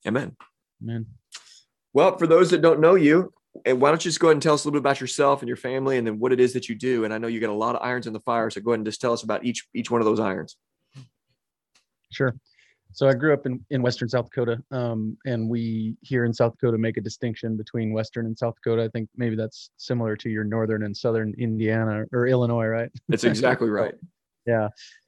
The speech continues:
Speaker 2: So, uh, Eastern South Dakota is more farming. Um, just to kind of put it in perspective, uh, it, it takes me forty acres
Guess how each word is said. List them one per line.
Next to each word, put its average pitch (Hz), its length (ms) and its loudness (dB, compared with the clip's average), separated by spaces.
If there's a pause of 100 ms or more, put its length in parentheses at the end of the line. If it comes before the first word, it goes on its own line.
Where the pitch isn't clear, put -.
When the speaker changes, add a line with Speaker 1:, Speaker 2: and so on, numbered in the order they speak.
(140)
Speaker 2:
So, 123 580 2
uh, 120 180 0
Eastern 151 320 0
South 127 240 0
Dakota 120 260 2
is 117 280 -2
more 113 420 0 (100)
farming. 117 640 2
Um, 104 420 -6 (680)
just 117 240 -2
to 120 100 -6 (160)
kind 123 140 0
of 104 80 -4
put 127 100 0
it 117 40 -2
in 107 100 -12
perspective, 113 580 -2 (260)
uh, 107 260 -8 (380)
it, 113 120 -4 (100)
it 123 140 0
takes 120 260 0
me 120 160 2
forty 113 420 0
acres 104 460 -2